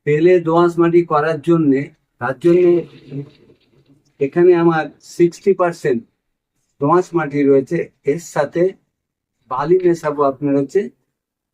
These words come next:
টোয়েন্টি পার্সেন্ট। আর এই যে বালি দেখছেন, এই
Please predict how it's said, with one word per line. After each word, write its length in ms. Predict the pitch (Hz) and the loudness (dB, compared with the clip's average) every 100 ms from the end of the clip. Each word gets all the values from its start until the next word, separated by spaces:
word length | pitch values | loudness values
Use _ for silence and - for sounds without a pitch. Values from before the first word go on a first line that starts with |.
| _ _ - | _ _ -2
টোয়েন্টি 320 | 175 185 175 165 | 2 4 2 -2
পার্সেন্ট। 380 | 131 - 95 90 _ _ _ _ _ _ _ _ _ _ _ _ _ _ | -2 -4 -14 -18 _ _ _ _ _ _ _ _ _ _ _ _ _ _
আর 100 | 113 131 | -14 -6
এই 80 | 143 151 | -4 -2
যে 80 | 156 | 0
বালি 200 | 135 147 170 | 0 0 0
দেখছেন, 340 | 175 170 185 185 175 | -2 0 0 0 -2
এই 80 | 147 | -6